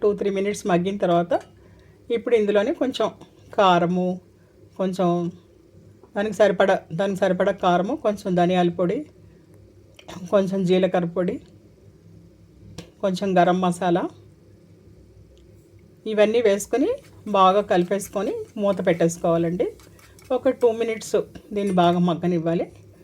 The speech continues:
టూ మినిట్స్ అయిన తర్వాత చూసారా ఆయిల్ ఎలా పైకి వచ్చిందో, అంటే ఇది బాగా మగ్గిపోయిందనమాట. ఇప్పుడు మనం ఉడకపెట్టుకొని పక్కన పెట్టుకున్న ఆ కొర్ర రైస్ని అంతా కూడా అందులో వేసుకొని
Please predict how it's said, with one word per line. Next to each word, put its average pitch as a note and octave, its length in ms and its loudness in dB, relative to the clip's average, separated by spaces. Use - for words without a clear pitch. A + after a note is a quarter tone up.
టూ A3+ 80 0
మినిట్స్ A#3 320 -2
అయిన G#3 180 2
తర్వాత G3+ 400 0
చూసారా G#3+ 340 0
ఆయిల్ G#3 340 0
ఎలా F#3+ 160 0
పైకి F3 320 0
వచ్చిందో, G3 380 -6
అంటే G3 260 -2
ఇది G#3+ 140 -4
బాగా F#3+ 360 2
మగ్గిపోయిందనమాట. F3 960 -2
ఇప్పుడు B3+ 200 -2
మనం C4 240 0
ఉడకపెట్టుకొని A3+ 680 2
పక్కన G#3 260 0
పెట్టుకున్న G3 480 -2
ఆ C4 140 -2
కొర్ర G3 340 2
రైస్ని G3+ 420 0
అంతా F3+ 260 0
కూడా F3+ 260 -4
అందులో G3+ 280 -4
వేసుకొని E3+ 520 -2